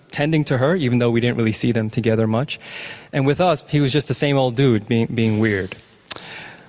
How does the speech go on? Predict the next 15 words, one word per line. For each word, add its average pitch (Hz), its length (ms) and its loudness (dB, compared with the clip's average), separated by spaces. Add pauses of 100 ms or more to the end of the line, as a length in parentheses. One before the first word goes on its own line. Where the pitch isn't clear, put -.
(320)
Well, 151 180 2
on 160 100 4
the 147 80 4
day 165 180 2
of 185 100 2
the 147 120 4
wedding, 139 560 2 (580)
I 120 120 -2
saw 165 260 2
the 139 100 2
two 160 300 2
of 131 80 4
them 117 160 2
hold 131 260 0
hands 110 800 -4